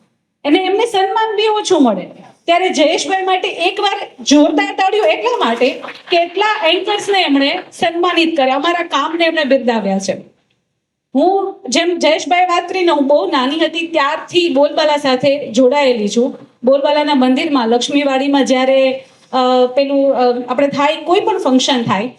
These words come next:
રાંદલમાના લોટા તેડાય, તો હું ગોયણી થઈને એમ કહું, "જયેશભાઈ, મારે આવવું છે." ત્યારથી લઈને અત્યાર સુધીમાં એ ક્યારેય નથી ભૂલ્યા. સિનિયર સિટીઝનની જેમ આજે આ મહિલા પાંખ છે, અમે ગ્રુપમાં રેગ્યુલર હું મેસેજ એમના વાંચતી, તો મને એવું થતું કે "હજી હમણાં તો એક ફંક્શન કર્યું,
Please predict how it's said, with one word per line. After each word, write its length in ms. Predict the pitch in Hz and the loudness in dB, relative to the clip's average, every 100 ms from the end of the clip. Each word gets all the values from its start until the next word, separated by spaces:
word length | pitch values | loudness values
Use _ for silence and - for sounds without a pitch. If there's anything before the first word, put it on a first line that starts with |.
| _ _ | _ _
રાંદલમાના 480 | 254 277 302 285 294 | 0 0 0 -2 -2
લોટા 400 | 269 262 285 330 | 0 0 2 0
તેડાય, 340 | 302 220 202 202 | 0 0 -2 2
તો 140 | 254 | 4
હું 240 | 269 349 | 4 4
ગોયણી 340 | 269 285 330 359 | 2 2 2 2
થઈને 280 | 294 302 294 | 0 0 -2
એમ 120 | 285 | 0
કહું, 160 | 277 | 2
"જયેશભાઈ, 280 | 247 277 277 | 2 2 0
મારે 300 | 202 208 269 | -2 0 0
આવવું 340 | 269 240 240 233 | 0 0 0 0
છે." 200 | 196 170 - _ _ _ | -2 -4 -10 _ _ _
ત્યારથી 340 | 294 285 359 381 | 0 0 0 -4
લઈને 280 | 370 370 320 | -2 0 0
અત્યાર 360 | 294 381 370 | 0 0 -2
સુધીમાં 400 | 370 339 339 320 | -2 -2 0 2
એ 120 | 302 | 0
ક્યારેય 360 | 311 285 277 277 | 0 0 2 0
નથી 240 | 233 220 | 0 0
ભૂલ્યા. 380 | 196 190 190 175 - _ _ _ _ _ _ | 2 2 2 0 -6 _ _ _ _ _ _
સિનિયર 400 | - 330 330 440 | -6 0 2 2
સિટીઝનની 960 | 494 392 381 381 339 262 190 - 269 277 | 0 -2 0 2 2 0 -4 -8 -2 0
જેમ 220 | 277 311 | 2 0
આજે 180 | 302 294 | -2 -2
આ 60 | 302 | 0
મહિલા 400 | 247 277 285 311 | 2 2 2 0
પાંખ 280 | 302 285 285 | -2 -4 -4
છે, 140 | 330 | -2
અમે 280 | 269 285 285 | -2 -2 0
ગ્રુપમાં 640 | 233 294 294 311 294 285 | 0 0 -2 -2 0 0
રેગ્યુલર 360 | 254 254 320 302 | 0 -2 -2 -2
હું 140 | 294 | 0
મેસેજ 340 | 277 277 302 285 | -2 -2 -2 -2
એમના 260 | 277 285 | -2 -2
વાંચતી, 600 | 269 277 - 349 226 - - _ _ - | -2 -2 -4 -2 -2 -4 -16 _ _ -4
તો 140 | 339 | 0
મને 180 | 330 370 | 2 2
એવું 140 | 370 | 2
થતું 240 | 381 359 359 | 0 -2 -2
કે 80 | 359 | -2
"હજી 160 | 339 | 0
હમણાં 320 | 285 269 381 403 | 2 4 4 2
તો 60 | |
એક 100 | 403 | 0
ફંક્શન 500 | - 392 427 453 440 | 0 0 0 0 0
કર્યું, 200 | 254 196 | -2 -2